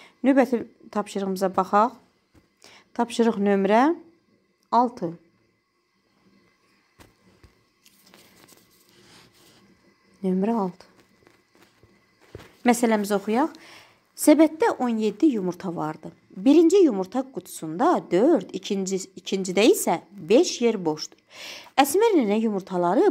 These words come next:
boş yerlərə yığandan sonra səbətdə neçə yumurta qalar? Deməli, bizə nə məlumdur, uşaqlar? Məlumdur ki, səbətdə on yeddi yumurta var. Və iki qutu var, gördüyümüz kimi. İki qutu var. Bu qutuların birində, yəni, ha-,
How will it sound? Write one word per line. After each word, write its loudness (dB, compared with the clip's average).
boş 0
yerlərə 0
yığandan -6
sonra 2
səbətdə 2
neçə 0
yumurta -6
qalar? -10
Deməli, 4
bizə 2
nə 0
məlumdur, 2
uşaqlar? -10
Məlumdur 2
ki, -6
səbətdə -2
on 4
yeddi 2
yumurta -6
var. -20
Və 8
iki 2
qutu -2
var, 4
gördüyümüz -2
kimi. -14
İki 4
qutu 2
var. 4
Bu 0
qutuların 2
birində, 0
yəni, -4
ha-, -2